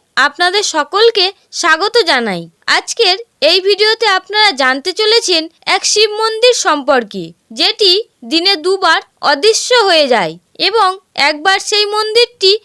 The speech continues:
ভক্তদের সামনে দর্শন দেয়। গুজরাটের ক্যাভিকাম্বের তম্বেশ্বর মহাদেব নামে শিব মন্দিরটির বয়স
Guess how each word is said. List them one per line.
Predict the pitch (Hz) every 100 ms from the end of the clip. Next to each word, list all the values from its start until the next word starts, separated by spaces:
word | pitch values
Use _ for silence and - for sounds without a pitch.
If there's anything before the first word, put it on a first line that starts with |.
| -
ভক্তদের | 262 285 277 392 392 427 -
সামনে | 349 392 392 359 392 -
দর্শন | 240 294 339 466 403
দেয়। | 285 202 156 165 _ 220
গুজরাটের | 269 320 294 392 440 415 370 480 _ -
ক্যাভিকাম্বের | 277 302 415 440 440 453 415 370 427 -
তম্বেশ্বর | 311 320 370 440 - 466 453
মহাদেব | 370 330 392 415 427 370 _
নামে | 277 302 349 381 339 440 _
শিব | - - 427 440
মন্দিরটির | 440 453 466 466 - 453 302
বয়স | 320 359 359